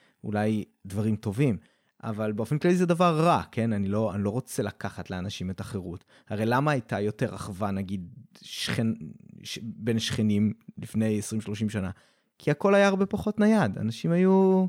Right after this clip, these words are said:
יותר מסביב לבית, בטח ילדים שאפשרו להם להסתובב חופשי, וזה מה שהם הכירו. אז אתה נמצא פה, אלה האנשים שאתה מכיר, ומן הסתם אתה תהיה איתם בקשר. אה... והיום פחות יש בזה צורך.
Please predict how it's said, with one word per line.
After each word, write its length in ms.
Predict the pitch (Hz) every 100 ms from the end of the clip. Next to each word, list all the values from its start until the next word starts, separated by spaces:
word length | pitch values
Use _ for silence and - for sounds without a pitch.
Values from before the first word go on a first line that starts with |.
| - _ _ _
יותר 280 | 147 - 190
מסביב 300 | 180 170 156
לבית, 340 | 151 120 113 113
בטח 260 | - -
ילדים 460 | 139 113 101 113 120
שאפשרו 400 | 113 104 107 113
להם 180 | 110 113
להסתובב 320 | 110 107 110
חופשי, 400 | - 135 - 95
וזה 160 | 101 123
מה 80 | -
שהם 240 | - 226
הכירו. 480 | 226 320 349 294 90
אז 180 | 92 - _ _ _ _ _
אתה 100 | 139
נמצא 440 | 190 175 151 113 -
פה, 200 | 104 90
אלה 180 | 147 165
האנשים 340 | 151 - 139
שאתה 160 | - 135
מכיר, 500 | 127 - - 104 95
ומן 200 | 104 113
הסתם 340 | 123 - - 262
אתה 80 | 117
תהיה 180 | - 135
איתם 220 | 143 139
בקשר. 520 | 131 196 190 - 92 - _ _ _ _ -
אה... 60 | 95 98 98 92 95 92 98 95 95 92 _ _ _ -
והיום 440 | 104 104 120 131 -
פחות 320 | 151 165 165
יש 80 | 165
בזה 180 | 165 170
צורך. 500 | 170 196 117 92